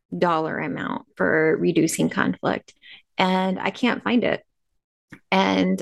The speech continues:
looking at income categories, it, I don't think it exists. It's what you as a couple agree on together. And furthermore, I'm not even sure that that would matter, because to your point,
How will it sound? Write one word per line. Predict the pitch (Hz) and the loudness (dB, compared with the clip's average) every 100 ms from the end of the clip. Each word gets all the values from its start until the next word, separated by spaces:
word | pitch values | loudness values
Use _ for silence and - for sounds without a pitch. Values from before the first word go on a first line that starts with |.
| - - | -8 -2
looking | 190 214 214 190 | 2 2 2 0
at | 170 - | 0 2
income | 233 233 220 | 2 2 0
categories, | 220 208 208 202 202 196 - _ | 0 0 2 4 4 2 -6 _
it, | - 190 _ - | -2 -2 _ -4
I | 196 | -2
don't | 202 | -2
think | 226 208 | -2 -2
it | 208 | 2
exists. | 196 220 233 202 208 - - - - | 2 2 0 0 -4 -8 -14 -20 -2
It's | - 196 - | -2 -2 0
what | 214 202 196 - - 185 190 _ _ - | 2 2 0 -2 -6 -14 -14 _ _ -6
you | 202 226 240 240 | 0 4 6 4
as | 202 | 2
a | 190 | -2
couple | - 196 - 196 | -2 -4 -2 0
agree | 196 190 180 190 | 2 4 6 6
on | 190 190 185 185 196 185 _ _ _ _ - | 6 4 4 6 4 2 _ _ _ _ -2
together. | 208 202 196 - - 220 - _ _ _ - - _ 180 | 0 2 0 0 -2 -2 -6 _ _ _ -20 -20 _ -6
And | 196 196 190 185 196 - | -2 0 0 -2 -6 -10
furthermore, | - 269 339 427 403 226 180 175 - | -6 -2 0 2 2 2 2 0 0
I'm | 220 226 | 0 0
not | 226 285 | 0 2
even | 370 370 294 | 2 4 2
sure | - - 196 | 2 2 4
that | 202 - | 2 2
that | 233 - | 0 2
would | 202 185 | 0 2
matter, | - - 190 196 | 0 0 0 2
because | 214 214 202 196 - | 2 4 4 2 -2
to | - 262 | 0 4
your | 254 240 | 6 4
point, | 233 262 285 185 - - | 2 2 2 2 0 -2